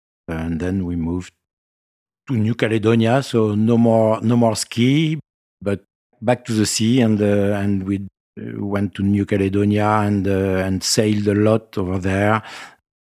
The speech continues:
lot of diving as, as well, and, um, so we spent a lot of time, uh, at sea at this time, and we spent there, uh, six, seven years.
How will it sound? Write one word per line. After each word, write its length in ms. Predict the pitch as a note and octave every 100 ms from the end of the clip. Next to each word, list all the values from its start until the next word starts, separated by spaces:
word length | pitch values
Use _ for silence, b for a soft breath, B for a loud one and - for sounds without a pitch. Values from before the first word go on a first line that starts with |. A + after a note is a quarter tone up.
| _ _
lot 260 | F#2 G#2 G2+
of 160 | F2+ F2+
diving 540 | F#2+ G2+ G2 G#2 G2+
as, 180 | F2 F2+
as 360 | F#2 F#2 F#2
well, 400 | F#2 G2 G#2 G#2
and, 240 | G2 F#2+ F2+
um, 480 | F2+ F2+ F2+ E2+ E2+ _ _ _ _ _ _ _ -
so 320 | F#2 F2+ E2+
we 260 | E2+ F2+
spent 480 | F2 - G2+ F2+ E2
a 80 | E2
lot 320 | E2 G2 -
of 140 | F#2 -
time, 240 | F#2+ F#2
uh, 240 | E2+ D#2+ -
at 160 | F#2+
sea 260 | - G2+ E2
at 120 | D#2+
this 340 | D#2+ D2 - - -
time, 460 | F2 E2+ E2+ F2+ E2+ _ _ _ _ _ _ _
and 140 | D#2+ D#2
we 80 |
spent 320 | E2+ - F#2 E2+
there, 180 | E2+
uh, 840 | E2+ E2 E2 E2+ E2+ F#2 F#2+ F#2 F2+
six, 840 | - - - - - - - F2 -
seven 240 | E2+ E2+
years. 500 | D#2+ D#2+ E2+ E2+